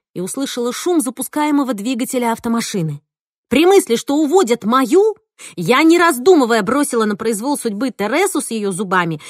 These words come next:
и тётю Ядю и помчалась к оставленной машине. Она стояла себе спокойно, значит, злоумышленник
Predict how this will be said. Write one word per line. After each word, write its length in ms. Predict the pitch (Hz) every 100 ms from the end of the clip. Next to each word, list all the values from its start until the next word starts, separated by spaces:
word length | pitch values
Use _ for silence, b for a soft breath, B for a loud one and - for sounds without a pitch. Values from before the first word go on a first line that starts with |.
| B
и 120 | 269
тётю 280 | 233 381 392
Ядю 480 | 339 311 220 175 151 B -
и 100 | 208
помчалась 580 | 214 214 269 262 277
к 60 | -
оставленной 540 | 214 - 202 214 214
машине. 520 | 214 220 - 220 160 147 _ B
Она 220 | 247 311 349
стояла 380 | 330 349 339
себе 220 | - 269 320
спокойно, 520 | 359 349 415 220 185
значит, 360 | 202 277 302
злоумышленник 880 | 214 233 220 180 165 - 269 403 -